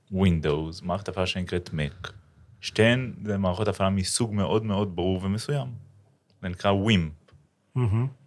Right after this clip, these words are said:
Speaker 1: אוקיי?
Speaker 2: מה זה ווים?
Speaker 1: Windows, אה, Mouse Pointer Interface.
Speaker 2: כן.
Speaker 1: מערכות הפעלה מהסוג הזה מתנהגות באותה צורה. אנשים שעוברים מווינדוס למק צריכים ללמוד קצת קיצורי מקשים. זה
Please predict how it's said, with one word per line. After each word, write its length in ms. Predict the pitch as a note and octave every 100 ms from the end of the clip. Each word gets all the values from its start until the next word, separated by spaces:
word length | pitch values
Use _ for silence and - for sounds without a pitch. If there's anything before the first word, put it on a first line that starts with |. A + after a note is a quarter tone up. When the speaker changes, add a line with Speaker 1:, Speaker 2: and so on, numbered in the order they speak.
| - -
Speaker 1:
אוקיי? 140 | F#2
Speaker 2:
מה 80 | C3
זה 120 | B2
ווים? 260 | C3+ C3+ D3 - _ _ _ -
Speaker 1:
Windows, 1000 | G2+ B2 B2+ B2 B2 A#2+ A#2+ A#2 - -
אה, 200 | F#2 F2+ F#2
Mouse 500 | G2+ G#2 G2 - -
Pointer 540 | F#2 F#2 - F2+ E2+ F2+ E2+
Interface. 400 | E2+ - - -
Speaker 2:
כן. 180 | B2+ A#2 F#2+ - - - - _ _ G2+
Speaker 1:
מערכות 260 | F2 C3+
הפעלה 180 | A#2 C3
מהסוג 260 | C3 B2+ D3+
הזה 140 | E3+
מתנהגות 500 | A2+ G#2 G2+ B2 - - -
באותה 380 | G#2+ A#2 C#3+
צורה. 300 | C#3+ - A#2+
אנשים 260 | G2 F#2 B2
שעוברים 280 | B2 A#2 A#2
מווינדוס 400 | G#2 B2+ B2 G#2
למק 220 | A2 A#2+
צריכים 220 | - B2+
ללמוד 240 | A#2+ A2 G#2+
קצת 280 | - A2+ A2+
קיצורי 300 | A#2 - G2+
מקשים. 460 | G2+ - - G2+ D2+
זה 140 | F2+